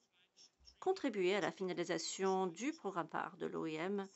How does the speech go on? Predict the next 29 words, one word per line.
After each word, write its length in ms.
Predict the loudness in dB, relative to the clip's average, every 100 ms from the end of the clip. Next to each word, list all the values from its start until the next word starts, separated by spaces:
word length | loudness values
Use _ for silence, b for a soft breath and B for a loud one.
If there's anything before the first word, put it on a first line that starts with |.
| B B B B _
pour, 360 | -4 -4 -2 2
euh, 200 | 2 4
en 140 | 0
faire 500 | -2 -4 -2 -2 -2
un 140 | -2 -4
outil 420 | -4 -6 -6 -2
efficace. 760 | 0 2 -2 2 2 2 -2 -2 -4 B B B _ _ -8
Je 160 | -2
me 120 | 0 0
réjouis 240 | 0 -2
de 80 | -2
recevoir, 600 | -4 -2 0 2 2 -2
recevoir 480 | 2 2 2 -2 0
également 380 | 0 2 4 4
Madame 320 | 4 2 2
Stéphanie 480 | 0 -2 0 0 0
Long, 440 | 6 8 8 6 2 B B B B _
directrice, 800 | 0 0 -2 -4 0 0 0 -2
euh, 340 | 0 0 0 -2
de 440 | -2 -2 -2 -4 B B B _
la 360 | -6 -2 -2 -2 -6 -8
politique 540 | -6 -6 -6 -8 -4
migratoire 400 | -2 -2 -2 -2
internationale 1080 | -2 0 0 -2 -2 0 2 0 0 0 0
du 120 | -2 -6
Canada, 800 | -4 0 0 2 4 4 2 0
au 80 |
C 180 | -6 -8
C 500 | -8 -6 -6 -6 -8